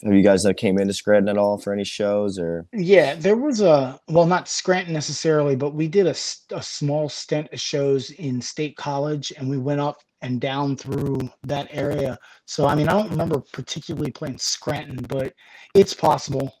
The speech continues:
Speaker 2: I, it, we've done a lot of shows in a lot of places, so.
Speaker 1: It seems, yeah, you guys, I mean, you've been going for quite some time. Uh, that actually brings me to the next question. Like, where do you see, say you win the big, big break, you got the exposure.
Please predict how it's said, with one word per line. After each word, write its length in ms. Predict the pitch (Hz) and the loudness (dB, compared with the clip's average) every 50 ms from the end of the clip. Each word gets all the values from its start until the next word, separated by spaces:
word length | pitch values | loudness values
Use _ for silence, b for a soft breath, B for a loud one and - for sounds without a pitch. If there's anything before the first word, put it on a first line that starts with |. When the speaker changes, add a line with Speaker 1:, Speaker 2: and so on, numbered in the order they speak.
| _ - 160 - 220 | _ -20 -18 -14 -10
Speaker 2:
I, 300 | 151 151 - - - 185 | -8 -6 -6 -6 -6 -8
it, 240 | 165 160 196 170 - - | -8 -6 -6 -6 -4 0
we've 140 | 175 180 160 | 0 0 4
done 160 | 147 151 127 | 2 2 2
a 100 | 123 113 | 0 -4
lot 240 | 117 131 139 131 135 | -2 0 0 0 0
of 80 | 139 - | -2 -4
shows 320 | - 147 139 139 139 120 | -4 -4 -2 -2 -2 -4
in 100 | 113 117 | -6 -8
a 60 | 113 | -2
lot 180 | 131 143 143 139 | 0 0 0 0
of 100 | 135 - | -2 -4
places, 380 | - 143 123 98 - - 117 - | -6 -6 -6 -6 -8 -12 -14 -14
so. 220 | - - - - | -16 -14 -8 -2
Speaker 1:
It 160 | 127 120 127 | 2 2 2
seems, 480 | - - - - 160 165 156 135 104 101 | 2 2 0 0 2 2 2 0 -2 -2
yeah, 260 | 110 117 127 127 104 | 0 2 4 4 4
you 120 | 95 98 101 | 2 2 2
guys, 240 | 113 110 107 92 | 2 2 0 0
I 60 | 101 98 | -4 -6
mean, 120 | 98 98 | -6 -8
you've 120 | 104 104 | -8 -10
been 100 | 104 95 | -12 -12
going 280 | 82 101 98 98 92 92 | -6 -4 -4 -4 -6 -8
for 280 | - - 85 82 80 _ _ _ - | -12 -14 -14 -14 -14 _ _ _ -10
quite 260 | - 107 101 95 - | -2 0 0 0 0
some 180 | - 95 87 82 | -2 -6 -6 -4
time. 540 | - 104 92 92 92 92 92 92 90 92 - - | -2 -2 -2 0 0 -2 -4 -6 -8 -10 -12 -8
Uh, 360 | 82 82 80 78 76 76 73 78 _ _ _ _ _ _ _ _ _ _ _ _ _ _ _ _ _ _ _ _ _ _ _ _ _ _ _ b b b b b b b b _ _ _ - | -6 -6 -4 -6 -6 -8 -12 -16 _ _ _ _ _ _ _ _ _ _ _ _ _ _ _ _ _ _ _ _ _ _ _ _ _ _ _ b b b b b b b b _ _ _ -6
that 220 | - 104 117 117 120 | 0 4 6 8 8
actually 280 | 120 117 - 120 107 | 6 6 6 4 4
brings 240 | 90 110 104 101 101 | 4 4 2 2 2
me 100 | 101 98 | 2 2
to 60 | 95 | 2
the 60 | 95 | 2
next 240 | 98 101 101 - - | 2 0 0 0 -4
question. 400 | - - 92 90 - - 101 90 | -2 -2 -2 -2 -2 -4 -6 -4
Like, 140 | 87 87 82 | -4 -6 -6
where 260 | 82 92 101 110 113 | -2 0 2 4 4
do 60 | 113 | 6
you 120 | 117 117 110 | 4 4 4
see, 280 | - - 110 104 101 | 2 0 -2 -2 -2
say 340 | 95 - 123 117 117 113 110 - | -2 2 2 4 4 2 0 -2
you 140 | - 117 | -4 -4
win 240 | 98 98 113 110 104 | -2 0 0 0 -2
the 60 | 101 | -2
big, 240 | 90 78 98 92 87 82 - - | -2 -2 -2 -4 -4 -6 -10 -6
big 180 | - 98 85 73 | -4 -4 -4 -4
break, 440 | - 87 85 80 82 80 _ _ _ _ _ _ _ _ _ _ _ _ _ | -4 -4 -4 -4 -6 -8 _ _ _ _ _ _ _ _ _ _ _ _ _
you 100 | - 92 | -12 -6
got 240 | 98 92 90 90 - | -4 -4 -4 -2 -2
the 80 | 95 | -4
exposure. 800 | 92 85 - - - 92 87 90 90 80 87 90 87 85 82 - | -4 -4 -6 -8 -4 -2 -2 0 -2 -2 -2 -2 -2 -2 -4 -8